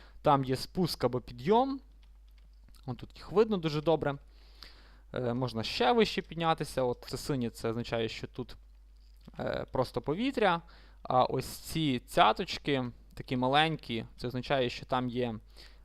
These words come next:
е, тобто на рівень нижче знаходиться земля і видно верхівки дерев.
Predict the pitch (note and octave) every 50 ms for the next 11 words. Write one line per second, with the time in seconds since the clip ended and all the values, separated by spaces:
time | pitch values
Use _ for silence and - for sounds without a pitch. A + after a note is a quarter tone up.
0 | - - - B2 A#2+ A#2+ A#2 - - - - - - - - - C3 - - C3
1 | B2 B2 B2 B2 A#2+ A2+ - - C#3 C3+ C#3+ C#3 C3+ C#3+ B2+ C3 C3+ C#3 C#3 -
2 | - C3+ A#2+ B2 B2 - - C3 B2 B2 A#2+ - - C3+ C3 D#3 F#3 G#3+ C4+ D4+
3 | G#4 G#4 - - - - B2+ B2 D3+ F3 D#3 D3+ C3+ B2 A#2 - - A#2+ A#2 A#2
4 | A#2 B2+ B2+ B2 - - D#3 - - - C3 B2 A#2 A2+ G#2+ - -